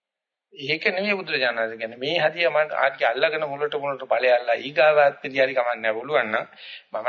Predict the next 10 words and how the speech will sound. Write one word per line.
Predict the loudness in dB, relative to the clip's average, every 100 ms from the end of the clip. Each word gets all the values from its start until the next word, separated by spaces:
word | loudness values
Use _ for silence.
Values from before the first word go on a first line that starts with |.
| -2
හැබැයි | 2 2 2
පැවිදි | 0 0
වුණට | -6 0
දැනෙන | 2 4 2
කාලයක් | 0 2 0
ගිහිලා | -2 -10 -10
තිබුණේ. | -8 -4 -4 -8 _ _ _ _ -6
නමුත් | -2 -2 -4 -14 -12
ඒ | -4 0 0
උනට | 0 0